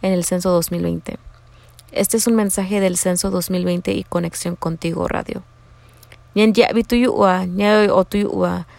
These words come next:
nabe itayu kuni du naba akabi nondu ini Censo dos mil veinte.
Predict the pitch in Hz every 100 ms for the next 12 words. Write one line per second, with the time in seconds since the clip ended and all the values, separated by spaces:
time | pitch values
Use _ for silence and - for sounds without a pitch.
0 | - - 190 190 135 190 - 190 226 226
1 | 226 220 190 185 196 196 160 - - 180
2 | 180 180 190 185 175 175 180 175 170 165
3 | 180 175 180 170 180